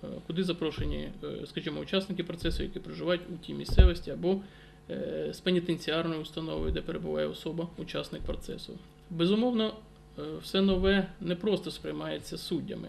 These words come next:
особливо тими, хто працює тривалий час. Але такими є вимоги сьогодення, і крім того, це,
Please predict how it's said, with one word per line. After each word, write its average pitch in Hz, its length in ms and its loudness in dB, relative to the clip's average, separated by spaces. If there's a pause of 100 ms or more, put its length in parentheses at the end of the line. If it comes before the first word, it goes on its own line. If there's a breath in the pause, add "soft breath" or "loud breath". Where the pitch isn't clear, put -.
особливо 170 340 2
тими, 196 260 2
хто 170 140 -4
працює 165 520 0
тривалий 156 360 0
час. - 360 -10 (1400 loud breath)
Але 196 180 8
такими 220 400 6
є 196 120 12
вимоги 190 320 8
сьогодення, 170 720 4 (120)
і 165 80 -2
крім 180 280 4
того, 190 300 8
це, 180 320 4